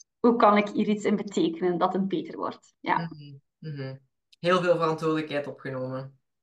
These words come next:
Speaker 1: Mhm.
Speaker 2: Mhm. En ik heb ook heel de tijd ook de biotensor vastgehouden en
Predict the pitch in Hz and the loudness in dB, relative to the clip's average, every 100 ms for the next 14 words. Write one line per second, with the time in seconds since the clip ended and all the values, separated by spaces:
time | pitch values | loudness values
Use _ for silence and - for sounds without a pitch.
0 | _ 214 196 202 196 196 - - _ - | _ 0 2 2 2 -2 -6 -16 _ -16
1 | 170 175 - _ _ _ _ _ _ _ | -12 -12 -16 _ _ _ _ _ _ _
2 | _ _ _ _ _ _ - _ _ _ | _ _ _ _ _ _ -20 _ _ _
3 | _ _ _ _ _ _ _ _ _ - | _ _ _ _ _ _ _ _ _ 2
4 | 190 180 170 - 175 - - - - - | 4 4 2 -2 -4 -8 -14 -14 -16 -12
5 | - - _ 147 175 165 165 170 175 170 | -12 -14 _ 2 2 2 0 4 4 6
6 | 165 165 151 151 151 156 151 139 139 151 | 4 4 -4 -6 -2 0 0 -4 -4 -2
7 | 165 180 180 190 185 165 160 151 - | -2 -2 0 0 0 -2 -4 -6 -12